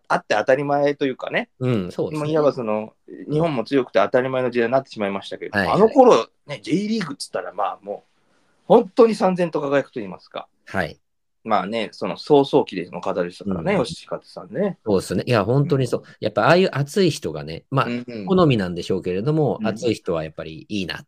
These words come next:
Speaker 2: ていう。
Speaker 1: そうですよね。
Speaker 2: はい。
Speaker 1: やっぱりああいう熱い方が、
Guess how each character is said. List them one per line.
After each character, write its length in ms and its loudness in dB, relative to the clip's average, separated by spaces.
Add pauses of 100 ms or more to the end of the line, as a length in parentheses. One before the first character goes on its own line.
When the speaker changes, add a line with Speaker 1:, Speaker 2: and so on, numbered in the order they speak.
(240)
Speaker 2:
て 100 -18
い 120 -16
う。 20 -14
Speaker 1:
そ 120 -2
う 60 -2
で 60 -14
す 400 -16
よ 100 -6
ね。 80 -10 (120)
Speaker 2:
は 80 -14
い。 160 -20 (440)
Speaker 1:
や 80 2
っ 40 -10
ぱ 100 8
り 80 4
あ 100 6
あ 60 2
い 60 -2
う 60 -2
熱 280 0
い 60 -6
方 320 -4
が、 260 0